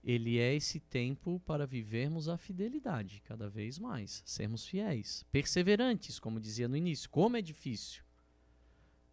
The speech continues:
E aí, claro, o tempo de conversão. Uma das antífonas da quaresma é,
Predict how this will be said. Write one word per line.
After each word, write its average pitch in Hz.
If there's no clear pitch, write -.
E 139
aí, 160
claro, 151
o 120
tempo 127
de 117
conversão. 131
Uma 127
das 123
antífonas 123
da 120
quaresma 120
é, 98